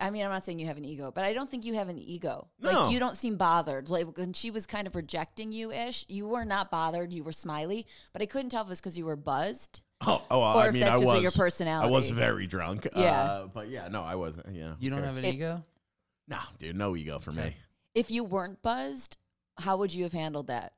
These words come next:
Speaker 2: Uh, same way, probably.
Speaker 1: Okay.
Speaker 2: Yeah, same way.
Speaker 1: Okay.
Speaker 3: That's my, that, that was, that was, that "fuck you" felt so good, dude.
Speaker 1: <laughs> Oh,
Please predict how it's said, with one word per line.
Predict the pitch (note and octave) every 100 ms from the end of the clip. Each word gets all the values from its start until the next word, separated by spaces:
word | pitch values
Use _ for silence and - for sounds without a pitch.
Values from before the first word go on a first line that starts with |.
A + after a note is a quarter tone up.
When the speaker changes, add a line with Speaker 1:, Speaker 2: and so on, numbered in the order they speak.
| -
Speaker 2:
Uh, | C4+ G3+
same | - A2+
way, | F#2 F#2 -
probably. | G2 G2 G2+ A2
Speaker 1:
Okay. | A3 A3
Speaker 2:
Yeah, | D#3 F2 G#2
same | A2 F2+
way. | F2 G2 -
Speaker 1:
Okay. | E3+ - C#3+ _ _ _ _ _ _ _ _ _ _ _
Speaker 3:
That's | - E3+ B2
my, | A2+
that, | G2 C3
that | A#2+ B2+
was, | B2
that | G#2 G#2+
was, | G#2+ A2 A#2 _
that | A#2+ C3+
"fuck | C3+ A#2+
you" | A#2+ A2
felt | G#2+ G2+
so | - A2+ A#2
good, | A#2 B2+ B2+
dude. | C3+ C#3 C#3 -
Speaker 1:
<laughs> | - _
Oh, | -